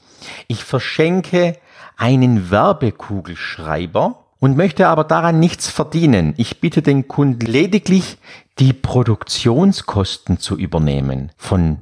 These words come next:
achtundsiebzig Cent. Was soll das? Sie bieten Güter oder Dienstleistungen an? Verlangen Sie dafür ruhig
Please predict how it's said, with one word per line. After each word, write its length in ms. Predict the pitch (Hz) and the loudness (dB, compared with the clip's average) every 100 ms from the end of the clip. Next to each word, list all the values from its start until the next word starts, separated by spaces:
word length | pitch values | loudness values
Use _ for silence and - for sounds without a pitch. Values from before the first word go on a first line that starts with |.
| - | -6
achtundsiebzig 880 | 98 92 107 98 - - - - - | -6 -2 0 0 -2 -6 -8 -6 -6
Cent. 580 | - - 113 117 - _ _ _ | -4 0 0 -2 -6 _ _ _
Was 440 | - - - - | -6 -4 -4 -4
soll 200 | - 82 | -2 -2
das? 460 | 117 78 73 - - _ _ _ | -2 -4 -8 -12 -18 _ _ _
Sie 240 | - - 131 | -4 0 0
bieten 640 | - 165 156 165 170 160 _ - | 2 0 0 0 2 -2 _ -2
Güter 680 | 147 165 - 156 151 - - | 0 0 2 0 0 -6 -2
oder 180 | 135 127 | 0 0
Dienstleistungen 1120 | - 135 147 - - 107 110 - 123 120 127 | 0 2 2 0 -2 0 -2 -2 -2 0 0
an? 300 | 107 143 185 - - - - _ _ _ _ _ _ _ - | -4 -4 -6 -12 -20 -20 -20 _ _ _ _ _ _ _ -18
Verlangen 540 | - - 110 107 117 120 | -6 -2 0 2 2 0
Sie 380 | - 113 110 - | -2 -2 -2 -2
dafür 360 | 76 - - | -4 -4 -6
ruhig 480 | 76 87 101 101 - | -6 -2 0 0 -4